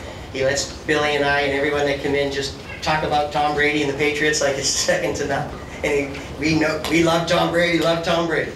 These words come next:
I don't care. He just sits there and smiles 'cause he's Brett Favre guy and doesn't say anything. <laughs> But the other day it was great 'cause I got, he writes up something to us that says, "Steve Spurrier, two and oh. Mike Holmgren, he beat,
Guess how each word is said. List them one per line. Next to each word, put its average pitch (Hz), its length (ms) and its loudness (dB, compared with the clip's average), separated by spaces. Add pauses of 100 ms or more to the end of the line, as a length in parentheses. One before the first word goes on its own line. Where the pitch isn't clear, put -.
I 127 120 -2
don't 156 200 0
care. 156 280 -2
He - 120 -6
just 156 220 0
sits 175 200 0
there 175 140 2
and 170 80 0
smiles 160 380 0
'cause 147 140 -4
he's 160 120 -4
Brett 156 280 0
Favre 151 260 2
guy 135 240 -4 (220)
and - 80 -8
doesn't 143 220 2
say 143 280 2
anything. - 1040 -2
<laughs> - 640 -6
But - 300 0
the 170 100 4
other 226 200 2
day 170 200 4
it - 20 0
was 156 140 0
great 190 360 0
'cause 139 140 -2
I 139 120 0
got, 151 180 0
he 143 160 -4
writes 160 320 2
up 165 240 0
something 143 320 0
to 143 160 0
us 147 160 0
that 135 120 -4
says, 143 560 0 (1900)
"Steve 170 320 -2
Spurrier, 143 560 0 (520)
two 156 180 2
and 143 100 4
oh. 127 220 -2 (100)
Mike 160 260 0
Holmgren, 156 420 2
he 127 80 -8
beat, 143 260 -4